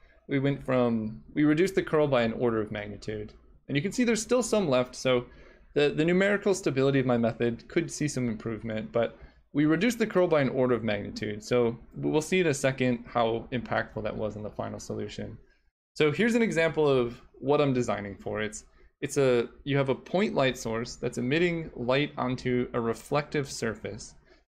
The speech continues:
And that surface is redirecting light onto a target that's some distance offset from where your light source is. And so you can see,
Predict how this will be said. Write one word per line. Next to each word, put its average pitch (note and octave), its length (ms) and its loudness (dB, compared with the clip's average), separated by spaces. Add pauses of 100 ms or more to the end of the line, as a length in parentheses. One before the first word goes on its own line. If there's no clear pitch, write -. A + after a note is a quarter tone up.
And C3+ 100 0
that C#3 140 2
surface F3 380 2
is C3+ 140 0
redirecting E3+ 680 2
light C3 240 2
onto A#2+ 320 0
a A2 40 -2
target D3 500 0
that's B2 200 -6
some C#3+ 440 0 (100)
distance C3 540 -2
offset A2+ 560 -4 (420)
from B2 180 0
where A2+ 120 -2
your A2 140 -2
light G#2 200 -6
source G#2+ 320 -10
is. G#2+ 380 -10
And B2 120 -10
so C#3 60 -2
you D3+ 80 0
can D#3+ 100 -2
see, D#3+ 320 -2